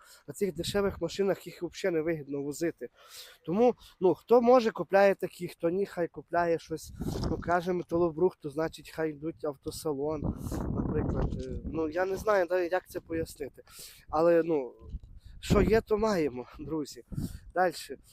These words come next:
Якщо когось цікавить, це дорогий сегмент машин, хоча і там хтось скаже, що рік не до-,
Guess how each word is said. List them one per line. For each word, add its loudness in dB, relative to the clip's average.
Якщо 0
когось -2
цікавить, 2
це -2
дорогий 2
сегмент -2
машин, -4
хоча -2
і 2
там -6
хтось -8
скаже, -2
що -2
рік -2
не -2
до-, -6